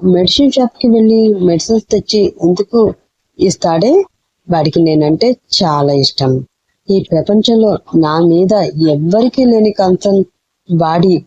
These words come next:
ఒక్కడికే ఉంటుంది. వాడు నన్ను చూసుకుని, చూసుకునే అంత జాగ్రత్తగా ఎవ్వరూ ఇప్పటి వరకు నన్ను చూసుకోలేదు. మా అమ్మ ఉన్నప్పుడు నన్ను ఎంత జాగ్రత్తగా చూసుకునేదో,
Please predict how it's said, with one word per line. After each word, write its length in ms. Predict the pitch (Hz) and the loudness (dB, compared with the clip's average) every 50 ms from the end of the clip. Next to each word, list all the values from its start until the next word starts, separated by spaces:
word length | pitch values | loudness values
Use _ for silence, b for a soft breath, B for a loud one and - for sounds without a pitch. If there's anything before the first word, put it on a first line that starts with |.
| 147 151 | -4 -4
ఒక్కడికే 580 | 156 143 - _ - 202 175 180 175 - 233 | -4 -4 -4 _ -6 -4 -2 -2 -2 0 0
ఉంటుంది. 680 | 233 220 190 175 - - 170 165 160 151 151 147 139 - - _ _ _ _ _ _ _ _ _ 156 | 0 2 2 0 0 0 0 0 0 2 2 0 0 -2 -4 _ _ _ _ _ _ _ _ _ -4
వాడు 520 | 156 151 143 143 151 190 233 285 294 247 | -2 -2 -2 0 0 0 2 2 0 0
నన్ను 560 | 220 202 - 170 160 151 143 139 147 165 185 180 | -2 -4 -4 -2 0 0 2 2 2 2 0 0
చూసుకుని, 880 | 180 - - 175 175 - - - - 220 220 214 208 208 190 - - _ B B B B B B _ _ _ _ - - - 214 | -2 -2 -2 -2 -2 -2 -4 -2 -2 0 2 2 2 2 0 -2 -4 _ B B B B B B _ _ _ _ -16 -6 -2 -2
చూసుకునే 360 | 208 196 - - 254 233 233 | 0 0 0 0 0 2 2
అంత 220 | 226 220 202 - | 2 2 2 0
జాగ్రత్తగా 920 | 202 160 - - 147 139 139 - - 170 - - 185 170 202 240 277 269 - b b b b b b _ _ 185 170 | -2 -2 -2 -2 -2 -4 -2 -4 -4 -6 -4 -4 -2 0 0 0 0 0 -2 b b b b b b _ _ -2 0
ఎవ్వరూ 520 | 156 143 143 165 214 262 311 302 262 - - | 0 -2 0 0 0 2 2 2 2 0 0
ఇప్పటి 320 | 196 196 - - 190 175 170 | -2 -2 -2 -2 -2 0 0
వరకు 280 | 160 170 180 180 254 | 0 0 0 0 2
నన్ను 240 | 240 233 220 202 196 | 2 2 2 2 0
చూసుకోలేదు. 960 | 185 - - 185 175 - - - 175 160 147 151 147 143 131 143 139 139 143 - _ _ _ _ _ _ _ - | 0 0 -2 -2 -2 -2 -4 -4 -2 0 0 0 0 0 0 0 0 0 -2 -4 _ _ _ _ _ _ _ -2
మా 140 | 160 151 143 | -2 0 0
అమ్మ 300 | 135 131 135 151 175 214 | 0 0 0 2 2 2
ఉన్నప్పుడు 840 | 240 247 247 233 226 226 233 226 - - 233 220 226 226 226 208 - 170 | 4 4 4 4 4 2 2 0 0 0 0 2 2 2 2 0 0 -2
నన్ను 240 | 180 175 175 175 180 | 0 0 2 2 2
ఎంత 500 | 175 160 147 139 139 147 160 165 - 220 | 2 0 -2 -4 -4 -4 -4 -2 -2 -2
జాగ్రత్తగా 640 | 196 175 185 175 160 151 185 180 - 202 190 202 196 - | -2 -2 -2 -2 0 -2 -2 -2 -2 -2 -2 -2 -2 -2
చూసుకునేదో, 680 | 185 175 - - 180 180 170 170 156 220 254 294 277 247 | -4 -4 -2 -2 -2 0 0 0 -2 0 0 0 0 -2